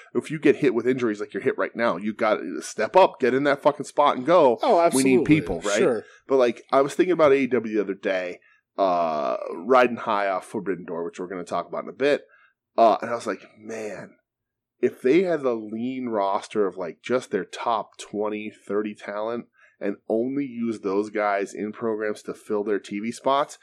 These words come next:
Speaker 1: it's the best wrestling show there ever was."
Speaker 2: Sure.
Speaker 1: It's a, it, it's a better roster from a wrestling standpoint than maybe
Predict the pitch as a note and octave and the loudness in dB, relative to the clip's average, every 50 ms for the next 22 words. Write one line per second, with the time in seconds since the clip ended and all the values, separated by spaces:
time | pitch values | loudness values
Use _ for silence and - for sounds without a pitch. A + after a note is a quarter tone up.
0 | - - - - D#3+ - - D#3+ D#3 D3 - - C#3 B2 - - G#2+ G2 - - | -20 -8 -4 -2 -2 0 2 2 2 2 2 2 0 0 0 -2 -6 -6 -4 -2
1 | A2 G2 F#2+ G2+ F#2+ F2+ E2 E2 E2 E2 D#2 - - - - - - - C4 A#3 | -2 -2 -2 -2 -4 -6 -6 -8 -8 -8 -10 -12 -14 -14 -10 -8 -4 2 2 4
2 | D#3 G2 - - - _ _ _ _ _ _ - E3 - G3 F#3 - - - - | 4 2 0 -6 -16 _ _ _ _ _ _ 2 6 8 6 6 6 8 8 8
3 | C#4 G3 - - _ - E3+ D#3+ E3 - - F3 F3 C3+ - _ _ - C#3 C3+ | 8 8 4 -4 _ 6 6 6 6 6 4 2 2 2 -2 _ _ 2 4 4
4 | C#3 D3 D#3+ D#3 D#3 D#3+ D#3 - _ _ _ _ _ _ _ _ _ _ _ _ | 6 6 4 4 2 2 -2 -6 _ _ _ _ _ _ _ _ _ _ _ _
5 | _ _ _ _ _ _ _ _ _ - - - - _ _ _ _ _ _ _ | _ _ _ _ _ _ _ _ _ -18 -16 -16 -16 _ _ _ _ _ _ _
6 | - - B2+ A#2 A2+ A#2 A2+ A2 A2+ A#2+ B2 - - - C3 A#2 - - A#2 G#2 | -14 -14 -14 -10 -4 -2 0 2 2 2 0 -2 -2 -2 -2 -2 -2 -4 -6 -6
7 | F#2+ F2 - D2+ D2+ F#2 G2 - - - - D3 D3 D3+ D3 - - D#3 D3+ D3+ | -6 -6 -10 _ -4 -4 -2 -2 -4 -6 -6 -6 -6 -6 -8 -6 -6 -4 -2 -2
8 | D3+ - - E3 D#3+ D#3 D#3 E3 - _ _ _ _ _ _ _ - B2 A#2 A2 | -4 -4 -4 -4 -4 -4 -6 -10 -16 _ _ _ _ _ _ _ -2 0 0 0
9 | A2 A2+ A2+ A2 A2 A2+ A#2+ B2 A#2+ B2 B2+ C3 B2+ B2 - | 0 -2 -2 -2 0 0 0 0 0 -2 -2 -2 -4 -6 -8